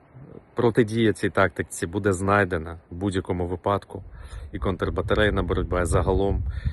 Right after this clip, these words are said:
І ми в будь-якому разі, друзі, переможемо всіх. І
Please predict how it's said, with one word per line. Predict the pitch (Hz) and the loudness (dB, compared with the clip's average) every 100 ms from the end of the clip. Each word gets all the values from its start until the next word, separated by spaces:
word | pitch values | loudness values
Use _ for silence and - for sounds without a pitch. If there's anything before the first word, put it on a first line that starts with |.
| - - | -6 -10
І | 101 90 87 | -4 -2 -2
ми | 92 | -2
в | 92 | -2
будь-якому | 104 101 95 95 | 0 0 0 0
разі, | 92 92 87 | 0 0 -2
друзі, | 85 95 92 | -2 -4 -4
переможемо | 92 90 90 85 85 | -2 -2 -2 -4 -6
всіх. | 80 - 73 - - - - - - _ - | -6 -8 -10 -16 -10 -8 0 0 0 _ -10
І | 90 87 85 85 82 | -6 -4 -4 -4 -6